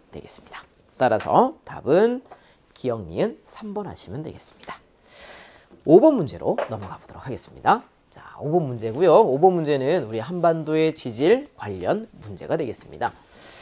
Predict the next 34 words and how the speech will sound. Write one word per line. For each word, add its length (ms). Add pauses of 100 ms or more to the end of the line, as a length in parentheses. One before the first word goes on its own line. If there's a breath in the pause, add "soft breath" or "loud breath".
(140 loud breath)
자, 80
한반도의 480
지질인데, 800 (140)
자, 380
뭐 220
여기를 580
보시면은 800
이런 340 (420)
우리나라에서 680
어떤 340 (300)
지역이 420
지금 220
좀 140
표시가 420
돼 100
있잖아요. 460 (340 loud breath)
그러니까 240
이 100
정도만을 1080
가지고도 540 (140 soft breath)
여러분들이 680
이 120
정도 240
실력은 380
좀 160
돼야 180
될 140
것 100
같아. 300
뭐 240
이게 240
화성암이냐, 720
퇴적암이냐, 720
변성암이냐. 720